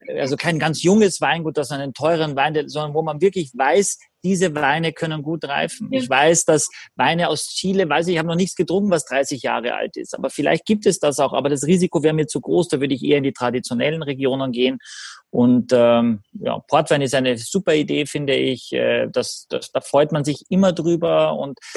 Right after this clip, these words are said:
Speaker 1: jetzt, äh, ich krieg jeden, jedes Jahr viele Anfragen. Ich bräuchte was, jemand, äh, äh, jetzt neunzehnhundertsiebzig, fünfzig Jahre alt geworden oder, äh, dass, dass, dass man da irgendwas hat, wo man sagt, „Hey, damit mache ich dir eine Freude.“ Es soll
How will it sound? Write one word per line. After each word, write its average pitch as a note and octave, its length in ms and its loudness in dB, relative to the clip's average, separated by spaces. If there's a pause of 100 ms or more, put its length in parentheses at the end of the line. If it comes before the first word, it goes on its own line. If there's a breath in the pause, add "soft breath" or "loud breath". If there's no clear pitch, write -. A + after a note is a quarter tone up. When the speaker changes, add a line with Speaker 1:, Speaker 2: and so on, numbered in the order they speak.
(180 loud breath)
Speaker 1:
jetzt, D#3+ 500 2
äh, D3+ 440 2
ich E3+ 160 -6
krieg D#3+ 220 -2
jeden, F3+ 360 2
jedes E3+ 400 2
Jahr D#3+ 140 2
viele F3+ 300 2
Anfragen. D#3+ 460 -4
Ich D3 160 -8
bräuchte D#3 260 0
was, D3+ 260 0
jemand, D3+ 340 -2
äh, C#3+ 300 0 (280 loud breath)
äh, D3 340 0
jetzt D3 280 2
neunzehnhundertsiebzig, D3 840 0 (220)
fünfzig D3 340 -2
Jahre D3 280 4
alt C3+ 180 2
geworden C#3 440 0
oder, C3 320 -2 (220 loud breath)
äh, C#3 140 -6 (260)
dass, D#3 320 -2
dass, - 280 2
dass D3 220 0
man D3 160 0
da F3+ 200 6
irgendwas F3 460 -2
hat, E3 200 -4
wo D#3 60 -10
man D#3 120 -8
sagt, D3 240 -6
„Hey, D#3+ 140 -2
damit D#3 320 -8
mache D3 180 -8
ich D3 100 -10
dir D3+ 120 -8
eine D3 100 -10
Freude.“ D3+ 280 -2
Es C#3+ 100 -4
soll D#3 100 -2